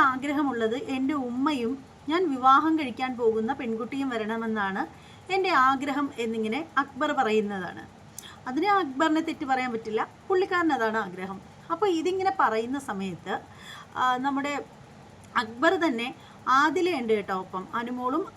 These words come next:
ആദിലയും. അപ്പോൾ ആദിലയോട് പറയുകയാണ്, "ഓ, നിങ്ങളുടെ വീട്ടിൽ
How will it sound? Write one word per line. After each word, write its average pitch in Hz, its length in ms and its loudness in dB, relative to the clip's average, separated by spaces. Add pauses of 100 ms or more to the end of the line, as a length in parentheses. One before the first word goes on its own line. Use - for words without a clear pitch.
(100)
ആദിലയും. 190 420 -4 (240)
അപ്പോൾ - 160 -2 (160)
ആദിലയോട് 330 560 2
പറയുകയാണ്, 208 400 2 (460)
"ഓ, - 20 0 (360)
നിങ്ങളുടെ 196 500 -2
വീട്ടിൽ 320 260 0